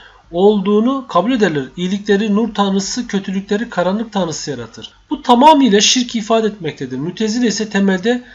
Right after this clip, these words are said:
şirke bulaşmamak için mesela sıfatlar meselesinde Allah'ın mastar vezninde olup bağımsız mana ifade eden sıfatlarını inkar etmişler. Yani ilim gibi.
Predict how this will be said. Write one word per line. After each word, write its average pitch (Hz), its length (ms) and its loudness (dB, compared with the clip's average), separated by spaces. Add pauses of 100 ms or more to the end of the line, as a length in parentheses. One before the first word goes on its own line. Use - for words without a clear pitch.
(200)
şirke 196 460 0
bulaşmamak 202 560 0
için 208 240 -2
mesela 196 380 0
sıfatlar 214 580 -4
meselesinde 190 600 -4
Allah'ın 196 360 2
mastar 190 520 -2
vezninde 170 360 -6
olup 202 320 -4
bağımsız 175 420 0
mana 185 440 0
ifade 175 360 4
eden 226 300 2 (140)
sıfatlarını 202 640 0
inkar 202 240 2
etmişler. 165 720 -6
Yani 123 160 -18
ilim 156 280 -4
gibi. 131 320 -6